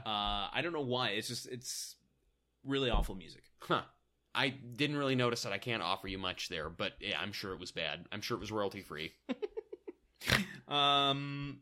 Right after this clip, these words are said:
Speaker 1: and that's our episode. Do you have anything else you wanna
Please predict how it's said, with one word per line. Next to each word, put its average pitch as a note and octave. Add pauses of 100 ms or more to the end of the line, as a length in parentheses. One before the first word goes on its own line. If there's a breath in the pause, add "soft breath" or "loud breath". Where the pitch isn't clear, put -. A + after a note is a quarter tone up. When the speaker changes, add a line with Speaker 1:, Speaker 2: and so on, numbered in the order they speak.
Speaker 1:
and D#3+
that's F3+
our E3+
episode. -
Do A#2
you A#2
have A#2+
anything C3
else B2+
you C3+
wanna B2